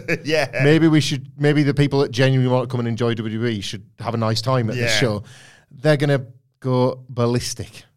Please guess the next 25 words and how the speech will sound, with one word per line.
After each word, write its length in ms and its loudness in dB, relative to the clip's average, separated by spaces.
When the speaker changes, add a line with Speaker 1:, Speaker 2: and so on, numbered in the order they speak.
Speaker 2:
for 120 -18
Bray 160 -4
Wyatt 300 -4
in 60 -10
person. 400 -8
Speaker 1:
Mm. 100 -16
Speaker 2:
Absolutely 640 -4
mad 220 -4
for 140 -10
him, 60 -10
as 320 2
did 240 0
the 160 -10
crowd 260 -2
at 80 -6
Extreme 380 -6
Rules, 220 -4
and 80 -6
as 160 0
did 200 -6
the 60 -14
first 280 -4
SmackDown 340 -8
crowd 240 -6
back. 240 -10